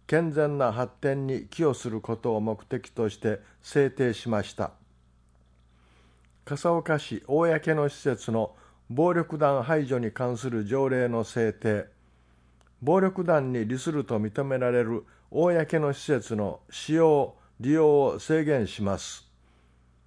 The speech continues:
笠岡市犯罪被害者等支援条例の制定、犯罪被害者の支援を総合的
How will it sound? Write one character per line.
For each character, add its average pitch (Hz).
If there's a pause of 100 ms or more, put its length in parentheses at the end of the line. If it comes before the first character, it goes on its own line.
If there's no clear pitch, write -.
(200)
笠 165
岡 160
市 110 (240)
犯 170
罪 165
被 156
害 156
者 117
等 110
支 -
援 170
条 147
例 113
の 98
制 107
定、 98 (1200)
犯 180
罪 165
被 160
害 156
者 120
の 104
支 165
援 131
を 101
総 151
合 143
的 131